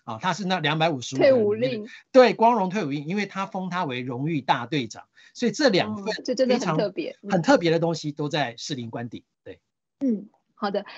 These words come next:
Speaker 2: 当然从这个陈纳德将军和这个蒋介石跟宋美龄这种关系呢，也因此呢，中共可能在看这个飞虎队历史时候是出于一个完全不同的角度。接下来就要请教建宏了，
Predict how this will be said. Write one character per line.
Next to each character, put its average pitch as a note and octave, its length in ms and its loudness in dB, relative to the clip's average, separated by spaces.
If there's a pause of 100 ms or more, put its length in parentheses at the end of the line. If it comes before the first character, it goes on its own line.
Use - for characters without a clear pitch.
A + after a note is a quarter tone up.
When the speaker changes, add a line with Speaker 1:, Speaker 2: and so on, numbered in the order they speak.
(140)
Speaker 2:
当 D#4+ 120 2
然 C#4 140 4
从 A#3 260 2
这 B3+ 120 4
个 G#3+ 160 4
陈 A3 100 -6
纳 B3+ 140 -2
德 G3 100 0
将 A#3 220 2
军 A#3+ 220 0
和 F3+ 300 -2
这 F#3 200 -2
个 - 320 -4
蒋 F#3 160 -2
介 C4 120 4
石 G#3+ 140 0
跟 A3+ 140 6
宋 D4 160 0
美 G3 80 2
龄 F3 180 -6
这 A3 80 -2
种 G3 160 -4
关 G#3 240 6
系 A3+ 160 2
呢， G3+ 160 4 (680)
也 B3 140 10
因 C#4+ 180 6
此 - 240 4
呢， C#4 160 0
中 B3+ 160 6
共 C#4 160 6
可 A#3 140 -2
能 F3 180 -2
在 A3+ 80 4
看 D4 380 -2
这 C4 80 6
个 - 20 8
飞 C4 140 2
虎 G#3 80 0
队 G#3+ 100 4
历 G#3+ 100 2
史 G3 60 -2
时 F#3 60 -4
候 G3 80 -2
是 A3 80 2
出 B3 180 0
于 G#3 60 2
一 G#3+ 80 4
个 G#3 80 4
完 F#3+ 340 2
全 F#3+ 240 -2
不 B3 100 2
同 G3 200 -4
的 G3 100 2
角 - 160 -6
度。 G#3 140 2
接 A3+ 100 2
下 A3+ 100 6
来 G3+ 60 6
就 G#3 100 2
要 G#3+ 60 8
请 - 220 -4
教 G3 160 0
建 G3+ 260 -6
宏 - 220 -6
了， - 80 -12